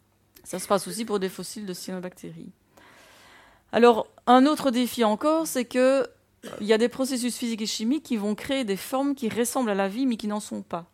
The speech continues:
Donc, si vous voyez des choses comme ça, bah, ça ressemble fort à des filaments que Annick vient de nous montrer. Et en fait, ce sont des minéraux qui vont s'auto-assembler,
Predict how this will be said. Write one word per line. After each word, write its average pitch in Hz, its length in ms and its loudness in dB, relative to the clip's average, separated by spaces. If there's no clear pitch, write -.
Donc, 202 120 -8
si 240 140 -2
vous 226 60 0
voyez 233 280 6
des 214 80 -2
choses 220 240 -6
comme 196 200 -2
ça, 262 360 -4
bah, 180 100 -8
ça 196 140 -6
ressemble 190 280 -6
fort 294 260 -2
à 240 60 0
des 202 100 -4
filaments 214 420 -2
que 226 320 -4
Annick 220 240 -2
vient 196 140 -4
de 196 60 -2
nous 196 100 -2
montrer. 240 480 -6
Et 208 80 -4
en 190 60 -2
fait, 262 160 -6
ce 233 80 -8
sont 220 200 -4
des 208 140 0
minéraux 226 520 2
qui 226 120 -8
vont 185 160 -6
s'auto-assembler, 214 1040 -4